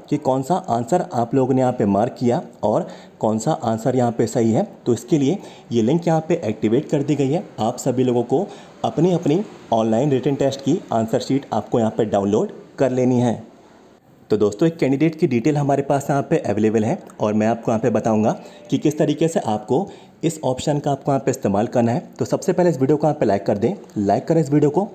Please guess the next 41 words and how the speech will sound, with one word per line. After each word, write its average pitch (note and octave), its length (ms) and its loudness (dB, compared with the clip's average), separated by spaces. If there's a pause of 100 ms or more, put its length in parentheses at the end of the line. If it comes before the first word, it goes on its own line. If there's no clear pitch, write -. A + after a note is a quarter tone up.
(120)
इस - 140 -4
मेहनत A#2 220 2
को - 100 -2
लाइक B2 140 2
जरूर G2+ 240 2
करें A#2 240 2 (120)
और A#2 260 0 (360)
कोई B2+ 140 4
भी E3+ 100 4
जानकारी E3 520 2
अब A2+ 140 0
आपसे A2+ 240 0
यहाँ A2+ 120 0
पे A2 60 2
ना G#2+ 140 2
छूटे, C3+ 360 -2 (100)
अभी A#2+ 200 0
चैनल A#2 300 0
को B2 140 0
सब्सक्राइब A#2 460 -2
करके A#2+ 240 0
रख A2 160 0
लें। F3 140 2 (240)
तो A2 80 4
वीडियो G#2 240 0
के B2+ 80 -2
नीचे A#2 240 0
जाएँ, A#2 260 2 (460)
सब्सक्राइब C3 600 0
के E3+ 60 2
रेड D3+ 160 0
बटन D3 180 0
को C#3+ 120 0
यहाँ C#3 120 0
पे C#3+ 60 2
क्लिक C3+ 260 -2
करें C3+ 220 2 (120)
और B2 220 2 (400)
आगे B2 240 0
की F3+ 120 0
इन्फॉर्मेशन E3+ 600 2